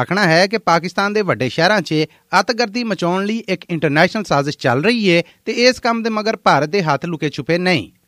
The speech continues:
ਅਸੀਂ ਇਸ ਬਾਰੇ ਸਾਰੇ ਸਬੂਤ ਦੁਨੀਆ ਦੇ ਸਾਹਮਣੇ ਚੁੱਕਾਂਗੇ। ਭਾਰਤ ਯਾਦ ਰੱਖੇ ਕਿ ਇਹ ਉੱਨੀ ਸੌ ਅਠੱਤਰ ਦਾ ਦੌਰ ਨਹੀਂ। ਸਾਡੀਆਂ ਏਜੰਸੀਆਂ ਤੇ ਪੁਲਿਸ ਹੁਣ ਟੈਕਨੋਲੋਜੀ ਸਮੇਤ ਹਰ ਗੁਰ ਤੋਂ ਵਾਕਫ ਨੇ। ਸ਼ੇਖ ਰਸ਼ੀਦ ਹੋਣਾ ਨੇ ਆਖਿਆ ਕਿ ਲਾਹੌਰ ਹਮਲੇ ਬਾਰੇ ਸਾਨੂੰ ਪਹਿਲੇ ਤੋਂ ਇਤਲਾਹ ਸੀਗੀ। ਦੂਜੇ ਪਾਸੇ ਪਾਕਿਸਤਾਨੀ ਫਾਰਨ ਮਿਨਿਸਟਰ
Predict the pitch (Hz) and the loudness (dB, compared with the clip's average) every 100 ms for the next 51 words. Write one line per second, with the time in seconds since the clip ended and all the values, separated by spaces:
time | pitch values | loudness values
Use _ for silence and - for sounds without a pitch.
0 | _ - 220 285 285 233 247 254 220 233 | _ -6 -4 -2 -2 0 2 2 2 0
1 | 262 208 202 202 180 190 185 170 165 156 | 0 -2 -4 -2 -2 -2 -4 -2 -2 0
2 | 160 - 214 185 156 135 113 85 _ _ | -2 -4 -2 0 2 2 0 -4 _ _
3 | - 127 160 175 170 185 208 185 226 226 | -4 0 0 2 2 2 0 -2 -2 -2
4 | 220 233 202 220 214 226 196 170 - 226 | -2 -2 -2 -4 -2 0 0 -2 -4 -2
5 | 233 180 160 127 165 226 175 _ - 214 | -2 2 0 2 0 -2 -6 _ -4 -2
6 | 226 269 220 160 185 - 240 240 220 220 | 0 -4 -4 -2 -2 -4 -6 -6 -6 -6
7 | 247 202 180 185 160 165 214 226 - 160 | -6 -6 -6 -6 0 0 0 -6 -6 -4
8 | 196 185 202 240 170 - 156 170 190 170 | -2 0 -2 0 -2 0 -2 2 2 2
9 | 139 143 110 80 _ _ - 185 160 147 | -2 -2 -4 -8 _ _ -2 0 0 -2
10 | 190 180 180 180 - 156 226 226 240 170 | -2 -2 -2 -4 -2 -4 -2 -4 0 0
11 | 170 214 208 208 180 202 202 185 214 - | 2 0 -2 0 0 0 -2 -4 -4 -4
12 | 233 233 139 160 - 196 220 214 - 135 | -2 -2 -2 -4 -2 -2 2 2 2 -2
13 | 123 92 - _ _ 143 214 302 262 247 | -4 -4 -8 _ _ -2 -2 0 0 0
14 | 247 214 185 180 196 226 196 160 151 131 | 0 0 0 -2 -4 -2 -2 0 0 -4
15 | 120 113 208 | -4 0 0